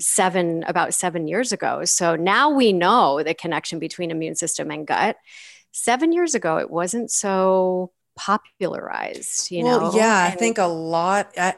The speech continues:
Speaker 2: I, I don't know if it's, I've been focusing on it more, and it's kinda like when you're focused on something, you start to see it more,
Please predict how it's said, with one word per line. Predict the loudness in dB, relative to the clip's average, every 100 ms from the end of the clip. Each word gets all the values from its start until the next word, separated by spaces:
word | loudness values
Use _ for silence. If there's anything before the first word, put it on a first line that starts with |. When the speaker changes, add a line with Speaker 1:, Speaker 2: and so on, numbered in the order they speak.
| -2
Speaker 2:
I, | -4 -2
I | 0 2
don't | 2 2
know | 0 2 4 4
if | 0 -4
it's, | -4 -4 -2
I've | 0 0 0
been | -4 -2
focusing | -2 -2 -2 -4 -4
on | -4 -6
it |
more, | -6 -4 -2
and | -4
it's | -6 -8
kinda | -4 -2
like | -4 -6
when | -8
you're | -8
focused | -8 -4 -4 -4 -6 -6
on | -4
something, | -4 -4 -6 -8 -8
you | -6
start | -8 -6 -10 -6
to |
see | -2 2 0 -2 -6
it | -6
more, | -4 -2 -2 -4 -8 -12